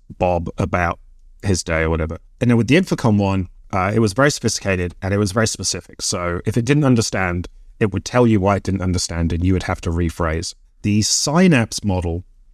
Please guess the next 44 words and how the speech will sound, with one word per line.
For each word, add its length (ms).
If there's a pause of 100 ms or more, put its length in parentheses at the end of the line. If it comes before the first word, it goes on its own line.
(160)
was 180
a 80
little 240
bit 180
fuzzier. 600 (260)
<laughs> 460
To, 240 (320)
to 140
make 280
it 140
feel 340
more 220
like 220
you're 100
having 180
a 60
natural 300
conversation, 640 (340)
it 140
would 260
be 100
less 300
robotic 520
about 340
things, 420 (140)
which 460 (480)
allowed 540
you 100
to 180
sometimes 540
type 320
things 760 (480)
that 320 (240)
you're 140
like, 120
"Wow, 220
I 80
can't 180
believe 200
the 60
computer 300
understood 320
this." 260
Like, 280